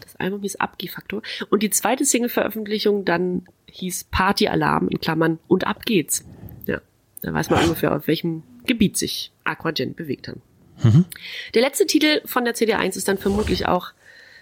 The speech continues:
Speaker 1: unter dem sogenannten Bibeltechno oder Sakrotechno einzuordnen, ähm, denn er ist tanzbar und er heißt Gott tanzte.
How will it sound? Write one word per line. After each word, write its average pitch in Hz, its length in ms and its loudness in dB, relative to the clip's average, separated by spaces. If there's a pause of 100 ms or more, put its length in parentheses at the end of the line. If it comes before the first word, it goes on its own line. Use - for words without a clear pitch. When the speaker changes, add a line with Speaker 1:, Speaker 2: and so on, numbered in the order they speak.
(180)
Speaker 1:
unter 180 220 4
dem 175 160 -2
sogenannten 170 500 2
Bibeltechno 196 580 2
oder 165 200 2
Sakrotechno 170 680 0
einzuordnen, 185 1120 2
ähm, 170 320 -2
denn 156 140 2
er 165 80 4
ist - 180 -4
tanzbar 175 640 0
und 170 140 -4
er 156 160 -2
heißt 156 420 -2 (100)
Gott - 360 0
tanzte. 190 600 2